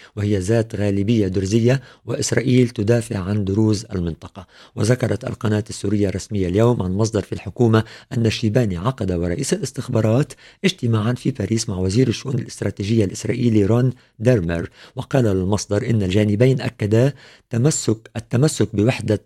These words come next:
الأراضي السورية ورفض أي مشاريع تستهدف تقسيمها، وأن السويداء جزء لا يتجزأ من سوريا، آه، وأن المواطنين الدروز جزء أصيل من النسيج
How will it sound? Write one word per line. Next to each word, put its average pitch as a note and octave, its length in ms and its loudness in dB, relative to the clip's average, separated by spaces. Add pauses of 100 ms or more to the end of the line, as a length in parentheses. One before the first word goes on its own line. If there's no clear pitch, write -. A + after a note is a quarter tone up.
الأراضي G2+ 640 0
السورية C3+ 520 2 (280)
ورفض C#3 400 -2
أي A2 220 0
مشاريع G#2 360 -2
تستهدف G2 480 -4
تقسيمها، A2+ 800 2 (280)
وأن G#2+ 340 0
السويداء G#2+ 680 2
جزء C3+ 520 2 (380)
لا D3+ 140 4
يتجزأ A2 640 0
من G2 120 -4
سوريا، A#2+ 420 2 (840)
آه، G2+ 200 2
وأن A2+ 500 2
المواطنين G#2+ 840 2
الدروز A2+ 520 2
جزء A#2+ 460 0
أصيل C#3+ 640 4 (160)
من C#3+ 200 4
النسيج B2 720 2